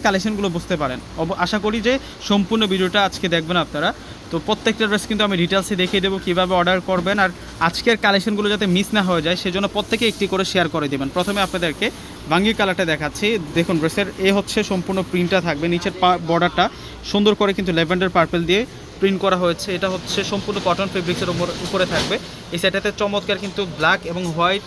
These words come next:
এবং বাঙ্গি কালার দিয়ে প্রিন্ট করা স্লিভসের কাপড়টা হচ্ছে ব্ল্যাক কালারের মধ্যে থাকবে। অনেক সুন্দর ডিজাইন করা হয়েছে ড্রেসটার মধ্যে। আর এই ড্রেসগুলো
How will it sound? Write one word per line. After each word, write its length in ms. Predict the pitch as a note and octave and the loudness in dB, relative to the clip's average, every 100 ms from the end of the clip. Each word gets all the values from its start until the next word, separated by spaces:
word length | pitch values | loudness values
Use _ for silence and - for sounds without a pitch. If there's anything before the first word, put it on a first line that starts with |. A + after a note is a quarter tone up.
| - | -8
এবং 120 | D#3+ F#3 D#3+ | -4 -4 -2
বাঙ্গি 200 | E3 F3+ | -2 -2
কালার 200 | F#3 F3 | -2 -2
দিয়ে 120 | F3 F3+ | -2 -4
প্রিন্ট 160 | F3 F3 | -4 -2
করা 120 | F3 F3 | -4 -2
স্লিভসের 320 | F3 D#3+ G3+ - - - - | -4 -2 -4 -6 -14 -10 -2
কাপড়টা 280 | E3 G3 G3 | 0 0 -2
হচ্ছে 160 | F#3 F#3 D3+ | -2 -4 0
ব্ল্যাক 160 | F3 E3+ | 0 2
কালারের 260 | F3+ E3 D#3 | -2 0 -2
মধ্যে 160 | D3+ D3 | -6 -6
থাকবে। 180 | C3+ C#3 F3+ | -8 -6 -2
অনেক 140 | G#3+ G#3 - | -2 -2 -6
সুন্দর 200 | G3+ G#3+ F3 | -2 0 0
ডিজাইন 220 | E3 F3+ F#3+ | 2 0 0
করা 120 | G3 F#3 | -2 -2
হয়েছে 180 | E3+ E3+ | -2 -2
ড্রেসটার 320 | D#3+ - E3 | -4 -2 -2
মধ্যে। 200 | D3 C#3+ C4 - - - - | -2 -2 -2 -2 -14 -10 -2
আর 80 | E3+ - | 0 2
এই 80 | A3 | 4
ড্রেসগুলো 340 | A3+ F#3+ G#3+ | 4 4 4